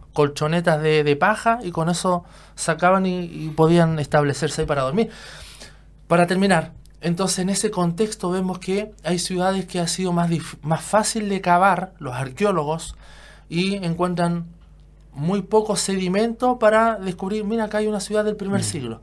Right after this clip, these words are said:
Speaker 1: No así con Jerusalén. Jerusalén es una ciudad muy antigua. Ya encontramos a Jerusalén en el Antiguo Testamento. Y con un montón de guerras encima y de invasiones y destrucciones, Jerusalén es como una construcción sobre construcción, sobre construcción, sobre construcción. Lo mismo con Jericó.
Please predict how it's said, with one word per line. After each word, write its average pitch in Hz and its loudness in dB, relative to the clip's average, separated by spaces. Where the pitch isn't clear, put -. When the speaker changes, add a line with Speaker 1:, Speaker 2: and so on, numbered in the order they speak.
Speaker 1:
No 170 0
así 175 -2
con 160 -4
Jerusalén. 139 -6
Jerusalén 131 -6
es 131 -6
una 127 -4
ciudad 123 -2
muy 139 0
antigua. 139 -4
Ya 156 0
encontramos 156 -2
a 135 -10
Jerusalén 135 -6
en 131 -2
el 123 -6
Antiguo 117 -6
Testamento. 160 -4
Y 147 -2
con 139 0
un 139 0
montón 131 0
de 226 4
guerras 220 4
encima 202 2
y 175 2
de 165 4
invasiones 165 0
y 196 2
destrucciones, 208 -2
Jerusalén 175 -2
es 175 -4
como 175 -2
una 170 0
construcción 143 -6
sobre 220 -4
construcción, 185 -6
sobre 208 -8
construcción, 190 -8
sobre 208 -8
construcción. 208 -10
Lo 185 -6
mismo 175 -4
con 165 -6
Jericó. 175 -6